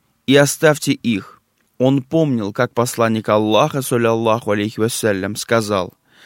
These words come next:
«Оставьте тюрков в покое до тех пор, пока они не трогают вас». А Всевышний Аллах сказал: «Аллах вернул неверующих в ярости,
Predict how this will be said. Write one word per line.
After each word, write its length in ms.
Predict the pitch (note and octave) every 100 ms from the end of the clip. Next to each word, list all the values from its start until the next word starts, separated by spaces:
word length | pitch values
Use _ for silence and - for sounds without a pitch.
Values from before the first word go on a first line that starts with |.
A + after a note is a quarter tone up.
| - - - -
«Оставьте 600 | B2+ - D3+ D3 C#3+ B2+
тюрков 560 | - E3 E3+ - D3+
в 40 | -
покое 480 | C3+ C3 D3 D3+
до 160 | C3 A#2+
тех 380 | A2+ D#3+ F#3 -
пор, 280 | B2 G2+ - _ _ _ -
пока 380 | A#2 - D#3
они 320 | D#3 C#3+ C#3 -
не 180 | A#2 A#2+
трогают 600 | - A#2+ A#2 A2+ A#2 A2
вас». 460 | G#2+ F#2+ - - - _ _ _ _
А 100 | -
Всевышний 580 | A#2+ - D#3 F#3+ - E3
Аллах 420 | - C3 C3 B2+ -
сказал: 580 | - C3 A2 G2+ F#2 _ _ _ _
«Аллах 560 | G#2+ A#2 A#2+ D3 D#3
вернул 540 | C#3+ B2+ C3 B2 D#3 D3
неверующих 840 | C3+ B2+ C#3+ D#3 C#3+ B2 B2+ A#2+
в 80 | A2
ярости, 760 | A#2 A#2 D3+ D3 A#2 - F2+